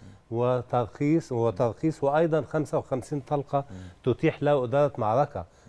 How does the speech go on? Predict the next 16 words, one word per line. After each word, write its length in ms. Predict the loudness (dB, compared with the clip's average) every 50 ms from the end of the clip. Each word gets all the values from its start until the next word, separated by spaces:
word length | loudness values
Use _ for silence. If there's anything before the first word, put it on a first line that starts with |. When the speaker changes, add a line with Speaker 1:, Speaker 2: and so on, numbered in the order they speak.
| -16 -10
Speaker 2:
مم. 60 | -4
Speaker 1:
لا، 120 | -2 0 2
وليس 360 | 2 4 2 2 0 -2 -4
الدفاع 520 | -8 -8 -6 -4 -2 0 0 2 0 0
Speaker 2:
هو 160 | -2 -2 -2 -2
Speaker 1:
عن 60 | -2
Speaker 2:
مستوطن، 220 | -2 0 2 2 2 0 -2 -4
Speaker 1:
نفسه. 40 | -4 -6
Speaker 2:
مستوطن 500 | -8 -8 -4 -2 -2 -2 -2 -4 -6 -6
يعني، 180 | -6 -4 -2 0
Speaker 1:
وفي 80 | 0 0
Speaker 2:
حتى 80 | 0 2
Speaker 1:
النهاية 340 | 2 2 4 4 4 4 4
هو 140 | 4 2
مستوطن 580 | 0 -2 -4 -2 0 0 0 2 2 2 2 2
Speaker 2:
مم. 80 | 2